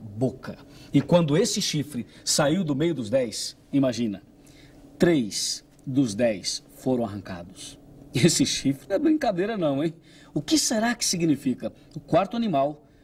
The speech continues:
e também este chifre? Quer saber? Então vem comigo. Eu vou te mostrar, de acordo com a palavra de Deus,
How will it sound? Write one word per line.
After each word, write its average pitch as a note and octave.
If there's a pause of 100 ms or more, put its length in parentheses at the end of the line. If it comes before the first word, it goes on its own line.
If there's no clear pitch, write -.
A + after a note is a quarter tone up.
(140)
e E3
também B2+ (220)
este C3
chifre? - (460)
Quer A3+
saber? A3+ (500)
Então D#3
vem D3
comigo. C3 (400)
Eu A#2+
vou B2+
te D#3
mostrar, D#3+ (1000)
de C#3
acordo F#3
com F#3+
a G3+
palavra G#3
de G3+
Deus, -